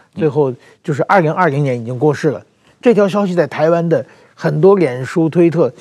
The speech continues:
Speaker 2: 这个网上传得非常非常广，
Speaker 1: 嗯。
Speaker 2: 然后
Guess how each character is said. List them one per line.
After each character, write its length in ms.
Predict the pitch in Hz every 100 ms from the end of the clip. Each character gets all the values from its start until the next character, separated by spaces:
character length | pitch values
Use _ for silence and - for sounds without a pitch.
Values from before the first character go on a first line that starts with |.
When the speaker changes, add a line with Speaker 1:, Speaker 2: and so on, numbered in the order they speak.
| - - _ -
Speaker 2:
这 160 | 175
个 60 | 165
网 180 | 131 127
上 120 | 165
传 260 | - - 190
得 100 | 202
非 160 | 220
常 160 | 220 175
非 80 | 143
常 160 | 135
广， 180 | 127 - - - - -
Speaker 1:
嗯。 80 |
Speaker 2:
然 120 | 180 190
后 160 | 190